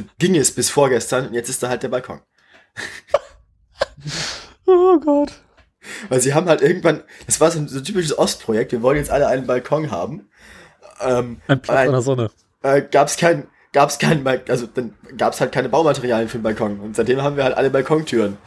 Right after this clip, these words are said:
Speaker 1: aber keine Balkons gehabt. Und der Vermieter hat sich jetzt gedacht, so nach fünfundzwanzig Jahre nach der Wende kann man mal machen.
Speaker 2: Was habt ihr mit der offenen Balkontür gemacht?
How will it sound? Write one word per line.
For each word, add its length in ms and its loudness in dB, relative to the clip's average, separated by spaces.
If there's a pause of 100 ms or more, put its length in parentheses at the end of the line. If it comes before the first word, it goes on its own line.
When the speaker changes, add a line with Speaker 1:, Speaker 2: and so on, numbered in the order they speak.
(360)
Speaker 1:
aber 220 4
keine 220 -2
Balkons 400 -2
gehabt. 280 -4 (680)
Und 80 -8
der 80 2
Vermieter 340 2
hat 120 0
sich 120 -6
jetzt 180 0
gedacht, 320 0
so 80 0
nach 240 -2 (480)
fünfundzwanzig 480 -2
Jahre 220 2
nach 100 -4
der 100 -6
Wende 160 -4
kann 180 -10
man 120 -14
mal 80 -10
machen. 100 -16 (540)
Speaker 2:
Was 180 -2
habt 140 -2
ihr 60 0
mit 100 0
der 100 -4
offenen 180 -8
Balkontür 440 -4
gemacht? 280 -12